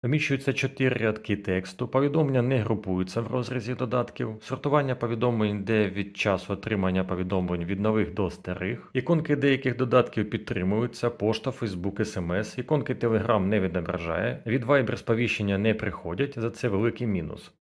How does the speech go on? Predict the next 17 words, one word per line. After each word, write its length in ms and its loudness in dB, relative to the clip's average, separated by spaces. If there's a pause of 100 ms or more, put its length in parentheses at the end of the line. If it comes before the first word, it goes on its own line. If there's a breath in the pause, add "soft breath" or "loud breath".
Повідомлення 520 4
можна 260 4
видаляти 520 4
як 140 4
всі 200 -4
одразу, 500 2
так 260 0
і 40 -2
поодинці. 720 -2 (520)
Проблем 380 4
з 60 -8
кривицею 480 0
немає, 420 2
емодзі 340 0
годинник 500 0
не 120 2
підтримує. 640 -6